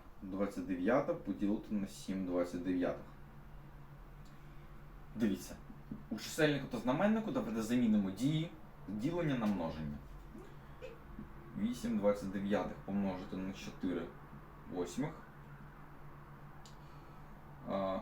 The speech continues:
одна двадцять дев'ята помножити на двадцять дев'ять сьомих. Виконуємо, можемо виконати ось тут скорочення.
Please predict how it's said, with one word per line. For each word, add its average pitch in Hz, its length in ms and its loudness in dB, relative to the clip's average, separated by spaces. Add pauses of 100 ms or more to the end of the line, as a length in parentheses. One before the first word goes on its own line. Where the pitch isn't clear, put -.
(960)
одна 107 320 8
двадцять 98 420 4
дев'ята 92 440 4 (1300)
помножити 95 640 2
на 87 120 -2
двадцять 92 380 0
дев'ять 90 380 4
сьомих. 92 360 4 (1700)
Виконуємо, 98 480 2 (320)
можемо 104 240 6
виконати 98 400 -2
ось 92 100 -2
тут 98 140 -4
скорочення. 113 680 0